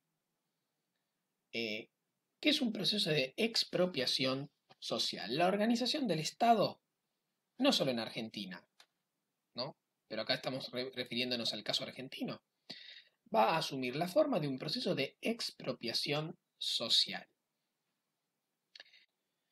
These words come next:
¿Qué significa proceso de expropiación social? Bueno, es el proceso por el cual una novedosa formación estatal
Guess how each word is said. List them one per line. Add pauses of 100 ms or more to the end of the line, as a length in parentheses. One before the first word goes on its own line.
(260)
¿Qué
significa
proceso
de
expropiación
social? (520)
Bueno, (120)
es (1900)
el
proceso
por
el
cual (920)
una (340)
novedosa
formación
estatal